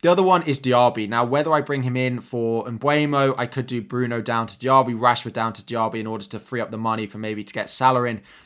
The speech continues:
in a couple of weeks. I do still think Diaby is a player I'm really looking to target. Brighton are leaking goals. They are rotating quite heavily at the moment, so there is part of me that thinks potentially I need to go and buy him in to my team as soon as possible.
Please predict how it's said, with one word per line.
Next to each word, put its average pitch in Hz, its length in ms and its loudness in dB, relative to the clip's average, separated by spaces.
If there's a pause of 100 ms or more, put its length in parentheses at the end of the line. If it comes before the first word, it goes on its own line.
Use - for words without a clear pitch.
(120)
in 135 100 0
a 127 60 0
couple 117 260 -2
of 104 80 -10
weeks. 110 380 -4 (320)
I 127 80 0
do 135 480 0
still 127 260 -2
think 117 240 -6
Diaby 113 300 0
is 107 80 -6
a 110 40 -8
player 113 260 -4
I'm 110 200 -6
really 113 200 -6
looking 107 220 -8
to - 100 -10
target. 143 440 0
Brighton 147 360 2
are 127 260 6
leaking 123 340 -4
goals. 123 380 2 (240)
They 127 100 0
are 131 180 6
rotating 127 480 -2
quite 110 200 -4
heavily 117 280 -4
at 98 60 -6
the 110 60 -8
moment, 104 320 -8
so 120 80 -8
there 120 120 -2
is 131 120 -2
part 117 240 0
of 117 40 -10
me 113 100 -8
that 104 120 -12
thinks 117 260 -10
potentially 110 520 -8
I 107 40 -4
need 110 120 -6
to - 80 -12
go 110 120 -6
and 104 120 -8
buy 113 200 2
him 110 200 -6
in 107 180 -6 (300)
to 151 100 -4
my 127 160 2
team 123 240 -6
as 110 100 -6
soon 123 180 -4
as 113 100 -8
possible. 131 500 0